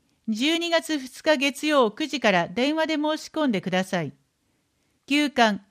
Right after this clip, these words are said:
毎週土曜日、日曜日。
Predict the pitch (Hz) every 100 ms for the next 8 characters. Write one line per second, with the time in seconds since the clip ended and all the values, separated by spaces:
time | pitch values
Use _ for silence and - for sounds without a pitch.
0 | _ 233 277 330 - 302 294 254 196 254
1 | 277 320 320 214 185 - 220 233 247 277
2 | 247 196 139